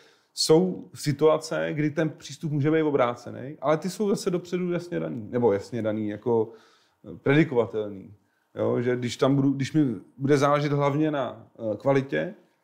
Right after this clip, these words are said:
velikosti zrna, hmotnosti zrna,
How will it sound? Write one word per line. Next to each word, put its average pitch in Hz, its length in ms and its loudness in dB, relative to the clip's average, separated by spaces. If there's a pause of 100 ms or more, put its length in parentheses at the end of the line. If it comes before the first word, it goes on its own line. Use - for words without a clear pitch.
(320)
velikosti 139 500 2
zrna, 120 480 -2 (500)
hmotnosti 120 520 -2
zrna, 117 440 -4